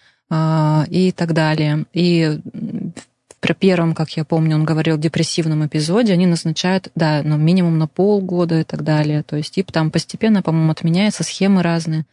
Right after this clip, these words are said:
Но это миф. Э, не будет человек всегда сидеть на этих антидепрессантах. Ну, если вот что-то такое.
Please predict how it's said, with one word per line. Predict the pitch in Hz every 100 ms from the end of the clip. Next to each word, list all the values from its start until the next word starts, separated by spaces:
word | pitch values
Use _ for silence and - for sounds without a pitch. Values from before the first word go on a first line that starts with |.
| _ _ _ _
Но | 175
это | 208 214
миф. | 165 151 _ _
Э, | 160 151 151 151 151 151 151 151
не | 165 180
будет | 196 175
человек | - 160 170 202
всегда | - 160 175
сидеть | - 147 151 170
на | 175
этих | - 165 156
антидепрессантах. | 165 - 160 160 - 151 147 - - _ _ _ _
Ну, | 185
если | 170 160 - 156
вот | 156
что-то | - 151 -
такое. | 156 - 151